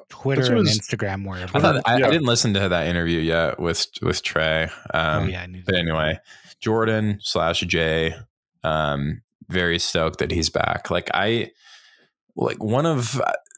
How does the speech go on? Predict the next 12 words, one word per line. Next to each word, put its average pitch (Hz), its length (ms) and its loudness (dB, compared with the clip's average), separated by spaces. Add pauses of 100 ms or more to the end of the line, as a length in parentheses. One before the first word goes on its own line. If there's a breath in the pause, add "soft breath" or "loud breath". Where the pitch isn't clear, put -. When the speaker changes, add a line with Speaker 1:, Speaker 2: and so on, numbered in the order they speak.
(460)
Speaker 3:
one 135 180 2
of 139 60 0
my 113 160 2
favorite 101 480 2
R 107 180 2
S 107 140 0
L 113 140 2
players 107 460 0
who, 92 220 -2
like, 85 320 0
played 85 520 -2
so, 82 460 0